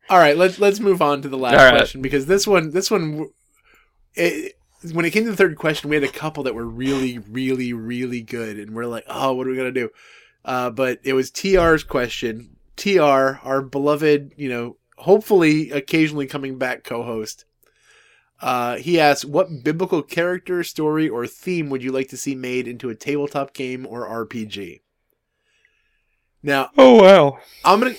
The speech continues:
Speaker 1: I'm gonna go first because I'm kind of, I will say that I kind of leapt off of what he, in the original question, he made a suggestion of something that he wants to see,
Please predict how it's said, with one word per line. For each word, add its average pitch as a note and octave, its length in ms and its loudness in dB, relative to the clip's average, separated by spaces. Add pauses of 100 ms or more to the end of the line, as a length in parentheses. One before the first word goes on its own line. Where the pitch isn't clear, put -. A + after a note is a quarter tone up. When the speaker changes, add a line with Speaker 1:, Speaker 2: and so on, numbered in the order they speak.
Speaker 1:
I'm F#3 140 2
gonna B3 120 -2
go A#3 160 6
first F#3 640 0
because D3 460 -2
I'm F3+ 200 4
kind G#3+ 400 0
of, F3 300 0 (240)
I F3 120 0
will A3 120 4
say G#3 220 2
that E3+ 160 0
I F3 120 2
kind F3 460 -6
of C#3+ 420 -2
leapt D3+ 400 -4
off E3 280 -2
of C#3 120 -6
what B2+ 180 -4
he, D3 220 -10
in C#3+ 80 -6
the C#3 120 -6
original D#3 340 -4
question, D3+ 600 -6 (280)
he D#3+ 140 -6
made D#3 200 0
a C3+ 60 -6
suggestion B2+ 640 -6
of G#2+ 100 -12
something B2+ 200 -12
that G#2 60 -12
he F3+ 240 -12
wants C3+ 260 -8
to A#2+ 60 -16
see, G#2 340 -10